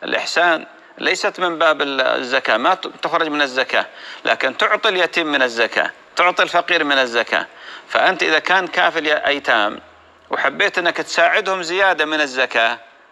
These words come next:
لاعتقادك بأنه فعلًا الآن هم حاجتهم شديدة، يعني ما تكفيهم الكفالة، تعطيهم. أما إذا كانوا لا مكتفين، الكفالة اللي أنت تقوم فيها الحمد لله مغنيتهم،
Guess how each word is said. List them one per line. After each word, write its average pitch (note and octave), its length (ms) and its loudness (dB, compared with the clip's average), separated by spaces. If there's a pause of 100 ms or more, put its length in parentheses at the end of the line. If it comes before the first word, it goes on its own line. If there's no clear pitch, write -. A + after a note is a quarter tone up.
(220)
لاعتقادك D3+ 720 0
بأنه C#3 240 -2
فعلًا D3+ 500 0
الآن D3 400 0
هم C3+ 340 -4 (400)
حاجتهم D3 560 0
شديدة، C#3 460 -2
يعني G#2+ 180 -2
ما E3 140 2
تكفيهم E3 480 -2
الكفالة، B2+ 600 0 (300)
تعطيهم. E3 440 0 (680)
أما F#3+ 220 2
إذا F#3 100 2
كانوا F#3 300 0
لا G3 140 4
مكتفين، E3+ 640 -2 (560)
الكفالة D3 600 2
اللي D#3 220 0
أنت E3 140 -2
تقوم D#3 260 -2
فيها D3+ 460 0
الحمد D#3 280 -4
لله D3 120 2
مغنيتهم، E3 840 -2